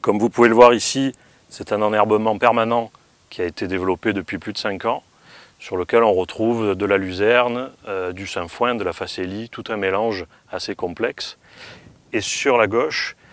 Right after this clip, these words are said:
c'est un engrais vert qui a été réalisé, qui lui en fait va se développer tout l'hiver et pour être détruit en début de saison et enfoui. Les avantages de, de ce travail-là, on va être vraiment sur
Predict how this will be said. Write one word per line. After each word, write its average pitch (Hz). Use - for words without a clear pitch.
c'est -
un 95
engrais 120
vert 120
qui 117
a -
été 104
réalisé, 98
qui 95
lui 120
en 107
fait -
va 104
se 95
développer 110
tout 135
l'hiver 120
et 90
pour 98
être 101
détruit 123
en 117
début 110
de -
saison 117
et 120
enfoui. 92
Les 127
avantages 131
de, 92
de 92
ce -
travail-là, 101
on 98
va 98
être 104
vraiment 117
sur 127